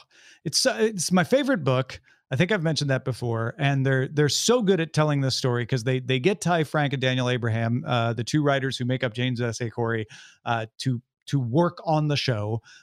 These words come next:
Uh, so it really makes the right, in my opinion, makes the right compromises to telling a story on television versus in a book and still capturing all of that flavor of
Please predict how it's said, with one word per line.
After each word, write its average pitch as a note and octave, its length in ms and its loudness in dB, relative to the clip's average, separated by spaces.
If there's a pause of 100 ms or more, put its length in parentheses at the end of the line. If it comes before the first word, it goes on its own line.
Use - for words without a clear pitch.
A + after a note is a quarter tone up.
(120)
Uh, C3 180 0
so C#3+ 220 0
it B2+ 100 -4
really E3+ 420 2 (320)
makes F3 380 2
the D#3 160 2
right, D3+ 460 0
in E3 120 2
my D#3+ 220 2
opinion, C#3+ 480 0
makes E3 260 0
the E3+ 140 -2
right D#3 420 0 (120)
compromises C3 800 0
to - 120 -4
telling D3+ 340 2
a C3+ 60 -2
story C#3 300 0
on B2 120 -4
television C#3 600 2
versus B2+ 340 -2
in B2+ 80 0
a A#2+ 60 0
book B2 420 0 (320)
and C3+ 160 0
still D#3+ 240 2
capturing C3 760 0 (340)
all D#3 240 4
of B2+ 100 -2
that C3 260 0
flavor A#2 600 -2 (320)
of C3 400 0